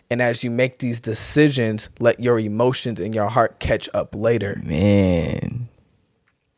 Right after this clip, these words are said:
Speaker 1: That's really what I was getting to. Let, let that, let that catch up later. Like, don't, that's right, walking by faith, not by sight, not allowing our emotions to drive what we're doing. That can
Speaker 2: Mm.
Speaker 1: catch up later. Let it catch up. No, you don't feel like doing it right now, but after about a week or so, it's gonna be feeling like, "Mm,
Speaker 2: Mm.
Speaker 1: I need to get in it."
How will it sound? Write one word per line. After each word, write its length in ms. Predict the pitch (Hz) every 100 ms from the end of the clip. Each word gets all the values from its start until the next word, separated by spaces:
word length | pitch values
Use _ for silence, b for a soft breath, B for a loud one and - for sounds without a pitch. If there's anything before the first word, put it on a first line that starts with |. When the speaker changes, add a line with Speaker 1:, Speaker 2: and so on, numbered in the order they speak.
| -
Speaker 1:
That's 320 | 113 135 147 127
really 220 | 123 120
what 140 | 117
I 80 | 107
was 120 | 107
getting 220 | - 110 87
to. 280 | - 98 123
Let, 280 | 107 143 151 -
let 360 | 127 165 175
that, 300 | 170 185 180 _ -
let 360 | 117 165 185
that 220 | 190 175
catch 240 | - 170 -
up 200 | 147 143
later. 340 | 127 160 113 - B B -
Like, 240 | 143 117
don't, 320 | - 170 185 _ b b -
that's 320 | 139 - - _ -
right, 200 | 113 117
walking 380 | 113 120 135 123
by 140 | 117
faith, 260 | 110 127 120
not 140 | 107
by 160 | 110 113
sight, 260 | - 110
not 100 | 104 107
allowing 280 | 110 104 98
our 60 |
emotions 920 | - 110 104 127 - - 107 101 101 -
to 180 | - 107
drive 440 | 107 104 107 107
what 240 | 107 104 -
we're 360 | 127 113 110 101
doing. 580 | - 107 117 104 92 127
That 200 | 113 95
can 140 | 92 101
Speaker 2:
Mm. 40 |
Speaker 1:
catch 300 | 156 123 -
up 180 | 117 104
later. 320 | 113 127 110
Let 180 | 104 120
it 100 | 113
catch 300 | - 117 -
up. 160 | 127 95
No, 100 | 117
you 120 | 123
don't 180 | 117 107
feel 140 | 135
like 180 | 123 117
doing 200 | 120 117
it 60 | 110
right 240 | 110 101
now, 220 | 127 131
but 120 | 110 117
after 300 | 123 147 123
about 200 | 120 120
a 60 |
week 260 | 110 147 156
or 60 | 123
so, 220 | 131 117
it's 140 | 123
gonna 200 | - 120
be 80 | 117
feeling 320 | - 131 120
like, 220 | 117 101 -
"Mm, 260 | 117 107
Speaker 2:
Mm. 420 | 98 98 98 92 92
Speaker 1:
I 80 | 123
need 120 | 120
to 80 | 113
get 200 | 113 110
in 120 | 113
it." 140 | 92